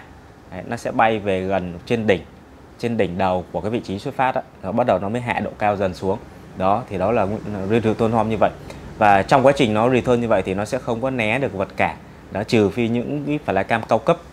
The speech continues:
nó có cảm biến vật cản thì không nói. Còn đây, à, với những, đa phần những dòng flycam giá rẻ và tầm trung thì nó về theo đường thẳng như vậy thôi các bạn.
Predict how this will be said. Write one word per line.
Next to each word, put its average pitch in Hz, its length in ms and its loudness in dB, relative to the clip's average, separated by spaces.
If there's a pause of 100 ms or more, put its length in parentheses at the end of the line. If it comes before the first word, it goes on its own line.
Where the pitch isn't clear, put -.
(380)
nó 123 80 -2
có 113 440 4
cảm 90 260 -2
biến 107 280 -2
vật 127 180 -4
cản 87 200 -2
thì 87 80 -8
không 104 160 -8
nói. 104 180 -4 (140)
Còn 98 160 -6
đây, 107 240 0 (400)
à, 95 140 0
với 110 220 6
những, 147 140 -2
đa 139 100 8
phần 107 220 4
những 123 100 -4 (120)
dòng 107 200 -2
flycam 110 300 0
giá 107 140 2
rẻ 117 200 2
và 90 80 -6
tầm 95 120 -2
trung 117 240 0 (320)
thì 98 80 -4
nó 98 140 -2
về 110 220 4
theo 107 120 -4
đường 95 160 -2
thẳng 87 200 -8
như 98 80 -4
vậy 98 100 2
thôi 98 100 -4
các 110 40 -4
bạn. 113 140 2